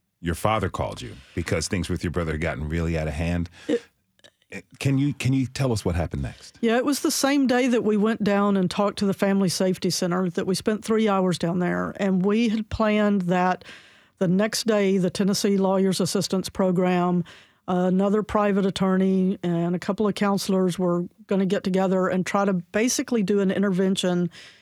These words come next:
Speaker 2: and see if we could talk him into getting some help. We spent three hours there. I took my dad home, got him situated just a few days after his hip replacement,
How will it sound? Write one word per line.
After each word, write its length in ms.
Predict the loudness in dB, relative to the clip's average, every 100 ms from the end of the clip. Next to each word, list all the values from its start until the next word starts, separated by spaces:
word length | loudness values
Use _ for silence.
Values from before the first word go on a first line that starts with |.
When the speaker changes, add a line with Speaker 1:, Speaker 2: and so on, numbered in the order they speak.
| _
Speaker 2:
and 120 | -4
see 140 | 0 0
if 120 | 0
we 80 | 0
could 180 | -2 -4
talk 380 | -4 -2 -2
him 260 | 0 0 0 0
into 340 | 0 0 0
getting 340 | 0 0 0
some 200 | 0 -2
help. 420 | -2 -2 -4 -6 -14 -20 -20 -20 -20 _ _ _ _ _ _ -4
We 80 | -2
spent 300 | 0 -2 0
three 240 | 0 2
hours 320 | 2 2 0
there. 440 | 2 2 2 0 -2
I 140 | -6 -4
took 240 | -4 -2
my 140 | 0 0
dad 380 | 2 2 2
home, 540 | 2 2 2 2 2 0 -6 -20 _ _ _
got 220 | -2 0
him 200 | 0 0
situated 800 | 0 -2 0 2 2 2 2 0 -4 _
just 200 | -10 -6
a 60 | -4
few 160 | -2 0
days 300 | 2 2 0
after 240 | 0 0
his 140 | -2
hip 200 | -2 -2
replacement, 640 | -2 0 0 0 0 -2